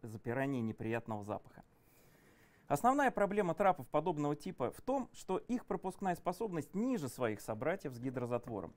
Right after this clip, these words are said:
И самое главное, при регулярном использовании придётся довольно часто их обслуживать,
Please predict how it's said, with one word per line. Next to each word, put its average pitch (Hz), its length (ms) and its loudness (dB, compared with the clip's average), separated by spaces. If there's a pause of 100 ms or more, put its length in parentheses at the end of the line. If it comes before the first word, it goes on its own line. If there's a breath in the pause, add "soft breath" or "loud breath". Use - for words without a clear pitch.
И 139 60 -4
самое 135 360 2
главное, 185 580 -2
при 135 160 0
регулярном 127 560 0
использовании 175 640 -4
придётся 143 520 -2
довольно 143 380 0
часто 185 360 -4
их 151 160 0
обслуживать, 113 560 -6